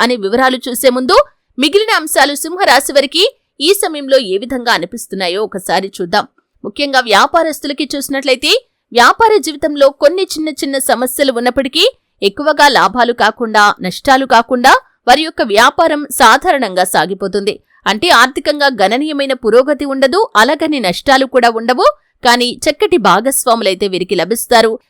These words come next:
అలాగే నూతన వ్యాపారాలు ప్రారంభించడానికి ఒక ఆలోచన కూడా వీరు కలిగి ఉన్నారు. ఆ ఆలోచనను ఇంప్లిమెంట్ చేయటానికి ఇంకాస్త సమయం పట్టే అవకాశాలు కనిపిస్తున్నాయి. కుటుంబ సభ్యుల నుండి కూడా ఊహించని మద్దతు అనేది లభిస్తుంది. మీ పనిలో మీరు మంచి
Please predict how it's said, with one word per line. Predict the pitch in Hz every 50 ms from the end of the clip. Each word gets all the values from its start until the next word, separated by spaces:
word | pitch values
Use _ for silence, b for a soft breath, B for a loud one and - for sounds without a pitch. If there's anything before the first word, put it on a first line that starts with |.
| _ _ 214
అలాగే | 247 294 285 302 285 277 240
నూతన | 247 285 311 - 403 392 370 262
వ్యాపారాలు | 226 190 214 220 - 240 233 233 220 214 214 202
ప్రారంభించడానికి | - 208 175 208 233 247 247 240 233 - - 220 220 233 - - 233 233 - - 202
ఒక | 190 220 185 165 175
ఆలోచన | 220 262 294 277 - 277 269 254 -
కూడా | 220 185 185 185
వీరు | 185 180 190 -
కలిగి | 185 175 214 214 254 240 233
ఉన్నారు. | 233 240 247 277 403 539 - _ _ _ _ _ - 196
ఆ | 185 170
ఆలోచనను | 214 277 349 349 - - 285 285 285 285 277 - 233 269
ఇంప్లిమెంట్ | 311 - 339 349 294 277 277 -
చేయటానికి | - 269 262 - 277 254 262 254 - 262 262 - - 262
ఇంకాస్త | 294 320 - 359 302 - - - 254 247 - -
సమయం | 165 180 220 233 240 -
పట్టే | 208 202 190 220 202 151
అవకాశాలు | 160 180 - 190 185 - - 185 175 175 - 170
కనిపిస్తున్నాయి. | 175 175 - 196 - - 214 220 220 208 - _ _ _ _ _ _ -
కుటుంబ | 254 240 349 311 - - 285 -
సభ్యుల | 226 190 208 - 285 269 269 269 269
నుండి | 262 254 254 -
కూడా | 247 233 220 214 202 180
ఊహించని | 214 233 294 285 - - 311 269 277 233 170
మద్దతు | 160 165 - 202 - 220 190
అనేది | 190 180 175 170 196 180
లభిస్తుంది. | 160 180 214 - - 233 233 233 311 440 539 - _ _ _ _ _ _ 214
మీ | 240 269 262 - 233
పనిలో | 233 302 330 311 294 285 269 - 226 240
మీరు | 254 254 214 220
మంచి | 277 311 - -